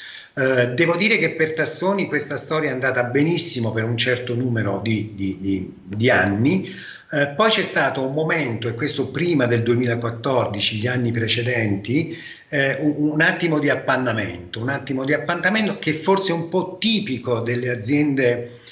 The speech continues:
delle aziende cosiddette padronali, no?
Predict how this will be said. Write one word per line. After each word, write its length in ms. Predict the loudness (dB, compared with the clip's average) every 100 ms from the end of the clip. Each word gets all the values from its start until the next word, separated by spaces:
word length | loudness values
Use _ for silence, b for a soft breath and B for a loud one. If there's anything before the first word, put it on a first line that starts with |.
| B
delle 280 | -2 0 0
aziende 380 | 2 2 2
cosiddette 600 | -2 -2 -4 -2 -2 0 -2
padronali, 680 | 0 0 -2 -4 -6 -6
no? 260 | -4 -4